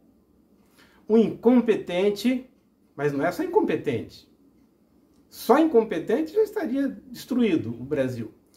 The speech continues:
É um corrupto. Os seus quatro filhos também são corruptos. Há trinta anos o Bolsonaro é corrupto. Corrupto de carteirinha. Há trinta anos. Lógico que a maior, a maior parte das pessoas não sabe disso.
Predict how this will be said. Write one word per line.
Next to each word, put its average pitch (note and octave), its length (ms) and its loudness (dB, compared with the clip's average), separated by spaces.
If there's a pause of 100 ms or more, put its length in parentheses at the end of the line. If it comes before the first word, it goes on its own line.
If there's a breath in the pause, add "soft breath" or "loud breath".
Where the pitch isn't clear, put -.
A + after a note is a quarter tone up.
(880 soft breath)
É F3+ 120 0
um A3+ 120 6
corrupto. B3 600 -2 (840)
Os - 100 -16
seus A#3 180 0
quatro C#4+ 460 2
filhos C#4 500 0
também G#3+ 380 2
são A3 160 4
corruptos. A#3 800 -2
Há A3+ 100 2
trinta D4 440 4 (100)
anos B3+ 420 4
o F3 60 -4
Bolsonaro D#3+ 500 -2
é D#3 40 -2
corrupto. D3 520 -8 (1700)
Corrupto C#4 380 4
de G4 100 -4
carteirinha. D#4+ 880 2 (140)
Há - 80 -8
trinta F#3 380 -2
anos. E4 600 -2 (440 soft breath)
Lógico A#3+ 240 4
que C4+ 60 2
a - 20 4
maior, B3 280 0
a A#3 40 -6
maior G#3 220 -2
parte G#3 180 -2
das F#3+ 120 -8
pessoas B3 300 -4
não A4 140 2
sabe - 240 -6
disso. C4 520 -4